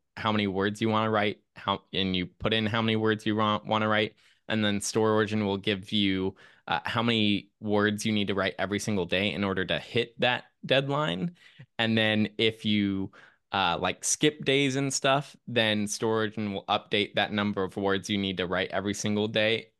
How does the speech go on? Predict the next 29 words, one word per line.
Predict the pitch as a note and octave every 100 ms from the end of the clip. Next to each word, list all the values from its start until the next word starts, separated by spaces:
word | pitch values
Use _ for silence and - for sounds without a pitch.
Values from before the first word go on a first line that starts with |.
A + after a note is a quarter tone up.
| _ -
uh, | G2 F2 E2+ -
in | A2
order | G2+ G2 F#2
to |
hit | E2+ G2+
that | F#2+ E2+
deadline. | F#2+ F#2 G2+ G#2+ A2 A#2 -
Like, | F#2+ F2+ _ -
the | G2+
number | F#2+ F#2+
will | F#2+ F2+
increase | F2 G2 G#2 G2 -
because | F#2+ - F2
you've | D#2 -
skipped | - C#3+ B2
a |
few | A#2+ B2
days, | A#2 A2+ A2+
right? | G#2 G#2 - _ - - -
So | - B2+ A2 G#2
Story | G#2 A#2+ A2+
Origin | A2+ G#2+ G#2+
automatically | F#2+ G2+ G2+ G2+ G2
calculates | F2+ - F#2+ F#2+ F2+ -
all | F2
that | D2 D2 -
stuff | - F2 -
for | G2+ F#2+
you. | F2 E2+